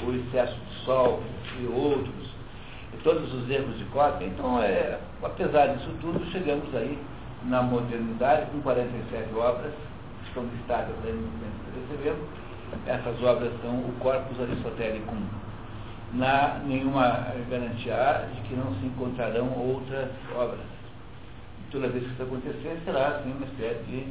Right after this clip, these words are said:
de, de Natal para o mundo intelectual,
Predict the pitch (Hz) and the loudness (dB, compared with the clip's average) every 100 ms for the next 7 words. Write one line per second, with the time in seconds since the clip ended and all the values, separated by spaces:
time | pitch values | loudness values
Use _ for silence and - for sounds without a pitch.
0 | 131 - - 92 104 107 107 107 107 107 | -8 -10 -12 -10 -8 -6 -6 -6 -6 -8
1 | 107 104 101 101 120 120 110 117 117 - | -8 -6 -6 -4 -4 -4 -2 0 -2 -6
2 | - - - - - - - 120 113 117 | -12 -12 -14 -12 -12 -10 -2 2 4 4
3 | 117 113 110 110 107 110 120 | 2 0 -2 -2 0 0 0